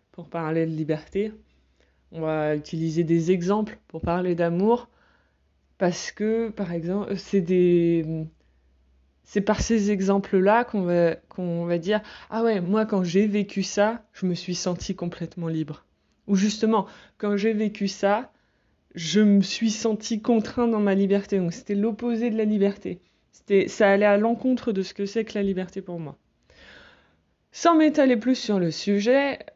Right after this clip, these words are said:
sur ces sujets-là, juste que tu retiennes, que tu aies en tête, euh, pour la suite, que donc notre langage est, est unique et qu'on a tous,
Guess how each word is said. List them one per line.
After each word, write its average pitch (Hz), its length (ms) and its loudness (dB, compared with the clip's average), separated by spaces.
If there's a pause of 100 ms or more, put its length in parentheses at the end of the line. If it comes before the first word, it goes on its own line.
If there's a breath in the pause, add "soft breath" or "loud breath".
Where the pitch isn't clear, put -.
(160)
sur - 220 -10
ces 180 340 2
sujets-là, 185 800 0
juste 202 680 -8 (120)
que 175 260 -8
tu 160 580 -6
retiennes, 185 680 2
que 190 120 -4
tu 185 260 2
aies 196 160 4 (240)
en 185 100 -8
tête, 294 380 -6 (400 soft breath)
euh, 165 260 0
pour 165 180 -6
la 160 140 -2
suite, 269 300 -4
que 196 480 4
donc 185 260 -4
notre 196 320 -2
langage 214 480 2 (140)
est, 185 320 0 (720)
est 190 180 -8
unique 240 540 0
et 220 160 -10
qu'on 220 420 -2
a 214 120 0
tous, 311 440 -6